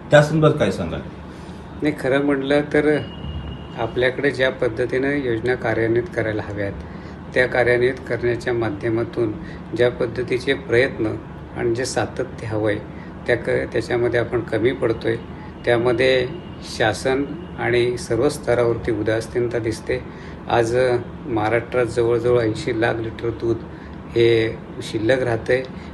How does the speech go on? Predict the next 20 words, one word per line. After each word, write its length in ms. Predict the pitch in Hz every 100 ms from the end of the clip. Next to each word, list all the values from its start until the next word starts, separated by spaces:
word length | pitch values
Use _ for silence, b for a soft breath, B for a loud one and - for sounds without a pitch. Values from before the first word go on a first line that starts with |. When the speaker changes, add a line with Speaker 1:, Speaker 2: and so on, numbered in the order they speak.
| -
Speaker 2:
आणि 220 | 113 117
त्याच्या 340 | 117 110 - 117
बाबतीत 460 | 113 113 - 123 120 - - -
राज्य 300 | 107 101 107
शासन 360 | 117 120 113 120
असेल, 220 | 113 127 120
केंद्र 260 | - 107 113
शासन 360 | 110 120 - 117
असेल, 320 | 107 - 113 110 B B B
ज्या 160 | 104 117
जबाबदारीनं 680 | 107 110 113 113 123 123 131
पावलं 320 | 123 117 120
उचलायला 420 | 113 - 120 117
पाहिजेत 400 | 113 113 104 117 117 B B -
आणि 160 | 117
याच्या 260 | 113 - 117
बाबतीत 300 | 113 113 120
निर्णय 300 | 113 113 113
करायला 380 | 117 - 113 117
पाहिजेत, 380 | 117 107 107 117